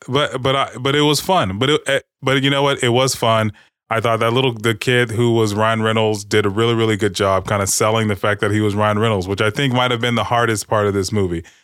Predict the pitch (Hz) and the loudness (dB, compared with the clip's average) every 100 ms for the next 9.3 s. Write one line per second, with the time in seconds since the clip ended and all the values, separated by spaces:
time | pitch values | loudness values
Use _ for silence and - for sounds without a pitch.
0 | _ - - 135 123 113 110 92 110 104 | _ -2 0 0 0 0 0 -2 0 0
1 | 104 - 101 92 98 98 95 - 104 95 | 0 -2 -2 0 0 0 -2 -4 -4 -2
2 | 98 107 98 - - 107 104 110 104 104 | 0 0 -2 -8 -6 -2 0 -2 -2 -2
3 | 101 85 104 101 - 113 98 95 95 - | -2 -2 -2 -2 -2 -2 0 0 0 -4
4 | _ - 110 110 107 98 113 101 113 117 | _ -2 0 2 2 0 -4 0 -2 0
5 | 104 98 98 92 - _ _ _ _ - | -2 0 0 -2 -8 _ _ _ _ -4
6 | 113 113 110 110 156 101 98 104 104 107 | 0 0 -2 -2 -2 0 0 0 0 0
7 | 104 104 98 98 - 101 90 90 87 127 | 2 2 2 0 -4 -6 -4 -4 -2 -2
8 | 131 123 120 120 113 107 98 92 92 90 | 0 0 2 2 0 0 0 0 -2 -2
9 | 87 87 | -2 -2